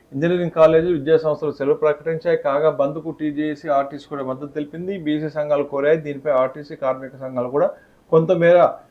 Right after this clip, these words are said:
సుముఖత వ్యక్తం చేశాయి. అయితే ఉదయం బంద్లో పాల్గొని తీవ్రత తర్-, త-, తర్వాత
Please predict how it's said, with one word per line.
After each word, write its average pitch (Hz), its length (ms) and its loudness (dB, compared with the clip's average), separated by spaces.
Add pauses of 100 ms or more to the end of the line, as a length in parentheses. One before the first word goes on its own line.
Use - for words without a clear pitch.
(200)
సుముఖత 175 320 0
వ్యక్తం 165 440 -2
చేశాయి. 151 260 0
అయితే 147 220 0
ఉదయం 151 580 0
బంద్లో 151 400 0
పాల్గొని 151 560 2
తీవ్రత 160 840 2 (640)
తర్-, 147 200 4 (120)
త-, 131 500 4
తర్వాత 151 300 6